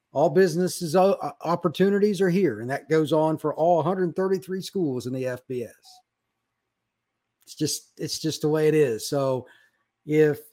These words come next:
Arkansas implodes, which we both think it's leaning in that direction, Michigan State, that's beyond implosion. Um, and, and there'll be some others. Thank you, Aggie Land.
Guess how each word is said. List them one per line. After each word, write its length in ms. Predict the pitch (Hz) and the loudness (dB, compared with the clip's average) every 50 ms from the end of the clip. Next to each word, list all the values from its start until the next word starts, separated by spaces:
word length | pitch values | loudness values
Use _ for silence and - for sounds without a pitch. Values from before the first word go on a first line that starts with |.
| _ - | _ -4
Arkansas 880 | - 147 175 175 208 185 170 - 196 196 190 196 202 202 208 208 202 - | -2 -2 0 0 -2 -4 -2 0 0 0 2 2 2 2 2 2 0 0
implodes, 800 | - 165 160 151 - - 185 190 175 151 147 151 165 143 - | -4 -4 -4 -4 -4 0 4 6 6 8 8 6 4 2 -4
which 280 | 143 151 151 147 - - | -6 -6 -6 -6 -8 -8
we 200 | 131 143 151 151 | -4 -4 -4 -4
both 340 | 123 117 147 147 151 143 147 - _ _ _ _ _ _ - | -2 -2 0 0 0 0 -4 -10 _ _ _ _ _ _ -4
think 180 | 151 151 135 - | -4 -4 -2 -4
it's 200 | 135 113 - 127 | -6 -6 -4 -4
leaning 300 | 139 151 147 143 131 127 | -4 -2 -2 -2 -2 -4
in 100 | 127 120 | -6 -6
that 160 | 120 117 117 | -8 -8 -8
direction, 440 | 123 120 120 117 110 - - 127 135 | -6 -6 -6 -6 -6 -8 -6 -2 0
Michigan 380 | 170 175 - 165 131 139 127 | 0 0 0 -2 -4 -4 -6
State, 500 | 117 - - 170 160 147 135 131 131 - _ _ _ _ _ _ _ _ _ | -6 -6 -2 2 2 2 2 0 -4 -12 _ _ _ _ _ _ _ _ _
that's 160 | - 147 143 - | -6 -6 -6 -4
beyond 440 | - - 151 151 156 160 156 143 | -2 0 2 4 4 2 2 0
implosion. 680 | 135 123 113 107 104 123 117 107 107 95 107 117 123 120 _ _ _ _ _ _ _ _ _ _ _ - | -2 -4 -6 -8 -8 -8 -6 -6 -8 -10 -10 -12 -12 -12 _ _ _ _ _ _ _ _ _ _ _ -10
Um, 580 | 127 127 135 139 135 131 131 127 120 120 - _ _ _ _ _ - | -6 -2 -2 -2 -2 -2 -4 -6 -10 -14 -16 _ _ _ _ _ -8
and, 160 | 160 143 131 - - | -6 -6 -6 -6 -4
and 100 | 160 156 | 0 2
there'll 160 | 156 151 147 | 2 2 2
be 140 | 135 156 147 | 2 0 0
some 260 | - - 160 170 175 - | 0 -2 -4 -2 0 0
others. 520 | 165 147 143 127 143 156 - - - - _ _ _ _ _ _ _ _ _ _ _ _ _ _ _ _ - | 2 2 2 0 0 -2 -4 -6 -14 -16 _ _ _ _ _ _ _ _ _ _ _ _ _ _ _ _ -2
Thank 220 | 143 151 147 147 | 0 0 0 2
you, 140 | 160 165 160 | 2 0 2
Aggie 340 | 151 160 156 147 147 143 127 | 2 2 0 0 0 -2 -4
Land. 460 | 120 120 113 113 113 127 143 143 | -4 -6 -6 -6 -6 -6 -8 -8